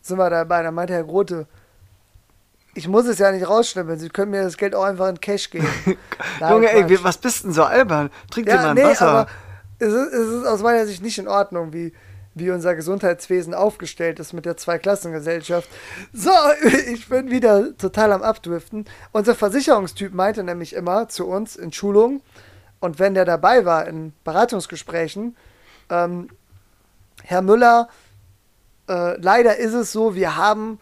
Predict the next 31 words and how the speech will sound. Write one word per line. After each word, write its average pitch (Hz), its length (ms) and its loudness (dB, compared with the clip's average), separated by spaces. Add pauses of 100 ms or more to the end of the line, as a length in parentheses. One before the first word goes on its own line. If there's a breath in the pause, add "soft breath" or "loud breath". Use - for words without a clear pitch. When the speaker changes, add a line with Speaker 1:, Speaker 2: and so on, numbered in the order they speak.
(420)
Speaker 1:
eine 190 160 -6
Zweiklassengesellschaft 165 1300 -2
in 190 100 -8
der 175 140 -2
Gesundheitsbranche. 170 920 -4
Daran 190 360 -2
können 208 240 -2
wir 185 100 0
nichts 175 200 -8
ändern. 247 500 -4 (320 soft breath)
Das 190 200 -8
kann 208 180 0
man 196 180 0
moralisch 180 480 0
verurteilen. 233 500 2
Ich 214 180 -10
persönlich 202 440 -4
find's 180 220 -8
auch 214 160 0
nicht 226 160 -4
gut. 220 240 -6 (320 soft breath)
Aber 185 240 0
ich 175 120 -8
frage 214 360 2
Sie, 208 360 -4 (1700)
zu 175 180 -6
welcher 214 300 2
Klasse 196 320 0
möchten 185 340 -8
Sie 165 120 -8
gehören?“ 165 480 -4